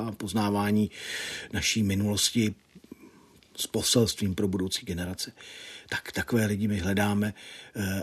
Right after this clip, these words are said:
a dějí se ty příběhy samozřejmě i dnes. A dnes obzvlášť, když stojíme na prahu vlastně pravděpodobně velkých, eh, celospolečenských změn.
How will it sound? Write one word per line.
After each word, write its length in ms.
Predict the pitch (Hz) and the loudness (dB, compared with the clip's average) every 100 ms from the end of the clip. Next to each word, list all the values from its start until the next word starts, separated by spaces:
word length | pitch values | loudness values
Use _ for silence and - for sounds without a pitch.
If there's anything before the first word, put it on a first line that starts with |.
| - | -6
a 60 | 101 | -2
dějí 240 | 95 107 | 0 4
se 140 | - | 2
ty 120 | 110 - | 2 0
příběhy 340 | - 104 104 | 2 4 4
samozřejmě 320 | - 110 104 | 2 2 2
i 120 | 95 | -2
dnes. 400 | 87 90 80 - - - - - | 0 2 2 0 -2 -14 -14 -6
A 40 | |
dnes 240 | 98 107 - | 2 4 6
obzvlášť, 520 | 160 160 147 110 - | 6 6 6 6 2
když 160 | 113 - | 0 0
stojíme 480 | - 113 110 110 | 2 4 6 6
na 80 | 101 | 4
prahu 500 | - 107 104 98 98 - | 2 2 2 0 -6 -10
vlastně 380 | 107 - - 107 - - | -8 -8 -6 -8 -8 -2
pravděpodobně 640 | 98 92 95 101 101 101 - - - - - - | -2 -2 -2 0 2 2 -2 -14 -16 -16 -8 2
velkých, 580 | 107 - 117 107 - 110 | 4 4 0 0 2 2
eh, 280 | 101 101 95 95 - | 4 2 0 -4 -2
celospolečenských 840 | - 98 - 98 - 90 - 104 | 0 0 -2 -4 -2 -4 -6 -4
změn. 380 | 92 90 87 | -2 -2 -2